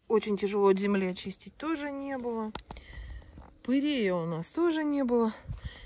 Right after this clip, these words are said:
Привезли кучу чужой травы. Так что со своей бороться, еще и с чужой травой бороться, которую привезли, да? <laughs>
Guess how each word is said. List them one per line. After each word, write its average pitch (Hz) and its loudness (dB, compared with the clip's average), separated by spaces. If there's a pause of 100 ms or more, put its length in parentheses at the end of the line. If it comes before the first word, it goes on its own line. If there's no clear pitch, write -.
(540)
Привезли 185 -6
кучу 214 -4 (360)
чужой 185 -6
травы. 160 -4 (140)
Так 170 -10
что - -14 (400)
со - -8
своей 277 2
бороться, 269 0
еще 190 -4
и 226 2
с 208 -4
чужой 160 -6
травой 156 -6
бороться, 151 -8
которую 165 -8 (440)
привезли, 196 4
да? 202 2 (140)
<laughs> 208 -4